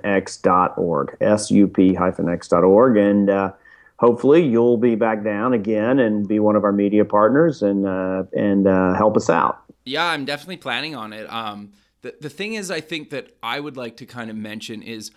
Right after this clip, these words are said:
Speaker 2: obviously I've been to a number of conferences over the years and whatnot, and obviously, in, in my opinion, and I'm not just saying this 'cause you're on the show, like, I think it's probably the best conference I've ever been to. And not just because of, like,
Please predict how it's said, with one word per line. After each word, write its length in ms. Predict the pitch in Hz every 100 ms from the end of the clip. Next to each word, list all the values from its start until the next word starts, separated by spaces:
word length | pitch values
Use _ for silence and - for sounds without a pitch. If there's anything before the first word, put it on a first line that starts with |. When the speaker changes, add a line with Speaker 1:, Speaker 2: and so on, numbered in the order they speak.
| _ _
Speaker 2:
obviously 400 | 139 147 147 143
I've 160 | 117 117
been 200 | 120 123
to 100 | 120
a 40 |
number 300 | 107 104 110
of 120 | 107
conferences 580 | - 104 98 107 107 101
over 220 | 110 104
the 100 | 101
years 300 | 101 101 107
and 160 | 110 107
whatnot, 420 | 104 107 107 107
and 180 | 110 104 _ _ _ _
obviously, 680 | 131 139 143 143 135 117 - _ _ _ - -
in, 180 | 156 151
in 120 | 147
my 200 | 139 139
opinion, 440 | 165 160 139 135 123
and 160 | 120
I'm 80 | 127
not 180 | 135 127
just 120 | 117
saying 200 | 127 123
this 120 | 117
'cause 160 | 135 113
you're 100 | 117
on 60 |
the 60 | 110
show, 320 | - 139 139
like, 300 | 98 113 - _ _ _ 123
I 80 |
think 160 | 143 208
it's 100 | 208
probably 240 | 156 143
the 80 | 131
best 240 | 113 131 -
conference 400 | 123 120 120 117
I've 160 | 104
ever 180 | 107 104
been 220 | 101 101
to. 300 | 110 113 90 _ _ _ -
And 220 | 135 131
not 240 | 147 170 160
just 180 | 175
because 360 | - - 156 139
of, 120 | 127
like, 380 | 127 113 113